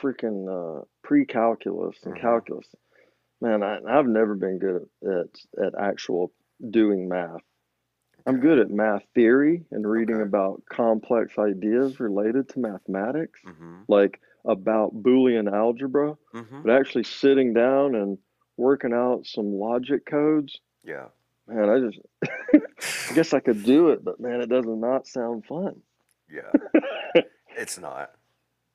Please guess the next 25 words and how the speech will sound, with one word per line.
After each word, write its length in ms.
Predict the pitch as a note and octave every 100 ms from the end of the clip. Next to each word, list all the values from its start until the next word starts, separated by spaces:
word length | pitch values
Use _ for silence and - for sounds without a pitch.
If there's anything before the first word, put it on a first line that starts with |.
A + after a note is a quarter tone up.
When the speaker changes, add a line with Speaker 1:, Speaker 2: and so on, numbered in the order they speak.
| _ _ _
Speaker 2:
It's 200 | E2 - C#2+
not. 240 | C2+ -
Speaker 1:
So 240 | F2 C#3
Speaker 2:
I 100 | C3 B2+
majored 300 | D#2+ D#2 D2+
in 140 | C#2+
chemistry 640 | - F#2 F2+ - - C#2 C#2
and, 200 | C2+ C2+ _ _ _ _ -
and 100 | D2+
I 60 | D#2
struggled 500 | - F2+ E2 D#2+ D2
the 80 | C#2+
whole 560 | - - D2+ D2 D2+
way 180 | C#2+ C#2+
through 300 | - C#2+ C#2
it, 100 | - -
and 80 | C2+
I 120 | C2
don't 240 | D2+ D2+ D2
have 200 | F#2 G2+
my 160 | G#2+
degree. 420 | A#2 _ G2+ - _ _ _
So, 340 | - D2 D2 _ _ _ _ _ _ _ _ _ _ _ _ _ _
go 100 | D#2+
ahead. 200 | E2+ C#2